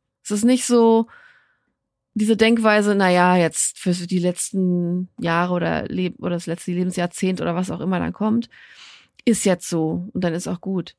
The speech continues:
Nee. Es kann sich auch mit fünfundsiebzig nochmal alles ändern. Und, ähm, ich lese hier heraus, dass du glücklich bist und dass du im Grunde jetzt auch wieder einen neuen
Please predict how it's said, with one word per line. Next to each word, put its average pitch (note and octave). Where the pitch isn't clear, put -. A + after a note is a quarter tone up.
Nee. B3+
Es -
kann B3
sich B3
auch C4
mit C4
fünfundsiebzig A#3
nochmal G3
alles G#3+
ändern. G#3+
Und, G3+
ähm, G3
ich C#4
lese C#4
hier C4
heraus, A3
dass G#3+
du G3+
glücklich A3+
bist F#3+
und G3
dass F#3+
du G3+
im G3+
Grunde B3
jetzt A3
auch G#3
wieder G#3
einen G3
neuen A3